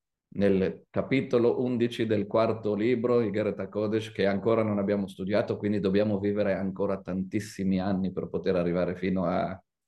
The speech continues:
a quel capitolo lì. Bezrat Hashem, tutti in buona salute. E quindi, va bene, vi faccio un piccolo spoiler. L'Admor Zaken dice che non è Akol Letová, come diceva Rabbi Akiva, tutto per il bene, ma è tutto bene.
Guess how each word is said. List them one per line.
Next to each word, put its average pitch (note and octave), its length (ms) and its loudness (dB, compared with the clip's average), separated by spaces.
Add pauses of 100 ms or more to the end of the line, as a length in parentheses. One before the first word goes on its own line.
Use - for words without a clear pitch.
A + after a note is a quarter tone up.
(380)
a G2+ 120 -6
quel A2 180 4
capitolo F#2+ 520 0
lì. C3+ 420 0 (840)
Bezrat G#2 440 2
Hashem, G#2 360 0
tutti G2+ 220 -4
in G2 80 -2
buona F#2+ 220 -2
salute. A#2+ 800 0
E G2 180 -2
quindi, B2+ 540 2
va A#2+ 100 2
bene, A2 240 2
vi G2 100 -2
faccio G#2+ 320 -2
un A2 220 0
piccolo B2 340 0
spoiler. G2 760 0
L'Admor G#2 360 -2
Zaken B2 340 0
dice B2 360 0
che B2 420 0 (840)
non B2 200 2
è E3+ 80 4
Akol B2+ 460 4
Letová, G#2+ 920 0 (200)
come G2+ 220 -2
diceva G2+ 380 2
Rabbi F#2+ 200 2
Akiva, G2+ 500 2
tutto C3+ 380 -4
per A2+ 240 6
il G#2 140 2
bene, G#2 340 2
ma B2 140 -2
è G#2 80 -4
tutto A#2 320 -4
bene. F#2 460 0